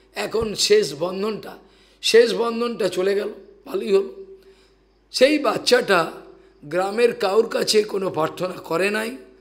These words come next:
সেই বাচ্চা, অর্থাৎ নারদজি পূর্বজন্মে,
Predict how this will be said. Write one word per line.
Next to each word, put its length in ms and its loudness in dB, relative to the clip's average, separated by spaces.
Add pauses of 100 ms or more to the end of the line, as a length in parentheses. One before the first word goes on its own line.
(720)
সেই 280 4
বাচ্চা, 640 0
অর্থাৎ 360 0
নারদজি 480 0
পূর্বজন্মে, 840 -2